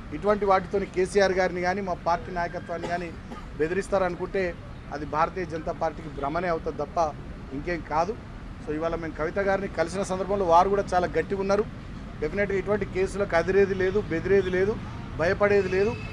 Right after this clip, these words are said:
ఇంకా గట్టిగా పోరాటం చేద్దాం కేంద్ర ప్రభుత్వ ప్రజా వ్యతిరేక విధానాల మీద, భారతీయ జనతా పార్టీ ఫాసిస్ట్ విధానాల మీద ఇంకా గట్టిగా మొండిగా ఈ దేశ ప్రజల తరపున నిలబడదామని చెప్పి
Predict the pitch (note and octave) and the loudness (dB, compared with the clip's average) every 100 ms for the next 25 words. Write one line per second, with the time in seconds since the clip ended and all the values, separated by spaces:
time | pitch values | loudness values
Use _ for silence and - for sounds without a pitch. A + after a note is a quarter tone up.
0 | - - - F3 A3+ G#3+ F#3 - A#3+ - | -8 -6 -4 6 8 8 2 2 2 4
1 | G3 G3+ G#3 G#3 G3+ F#3+ G#3 F3+ F#3+ F#3+ | 4 4 4 2 2 2 0 -2 -2 0
2 | F#3+ F#3+ F#3+ G3 E3+ - - - - D#3+ | 0 0 6 6 6 2 -8 -8 -2 0
3 | D#3+ G#3 F#3 E3+ G#3 G#3 F#3 F#3+ G3 F#3 | 8 8 8 2 2 2 2 2 2 0
4 | F3+ F3+ G3+ - - - - D#3 F#3 G3 | -2 -2 -4 -6 -12 -12 -2 2 2 2
5 | F3+ F3+ F3+ F3 F#3 E3 E3 D#3+ F3+ G#3+ | -2 -2 -2 2 0 0 2 4 6 2
6 | - G#3 F#3 F#3+ F#3 F3 F3 F#3+ F3 - | -4 -2 2 2 2 0 2 2 2 -4
7 | - - F#3 E3+ E3 D#3+ A#3 A3+ F#3 G3+ | -12 -6 -2 0 -2 2 4 4 4 4
8 | A3 E3+ - - - C#3+ C3 F3 G#3 A3+ | 6 4 2 -10 -8 -8 -2 0 4 2
9 | E3 F3+ G#3+ G#3+ G#3 G3+ G3 F3+ F#3+ F#3 | 2 2 4 4 2 0 0 0 0 0
10 | F#3 F3+ F3 - F#3 | 0 -2 -4 -2 -2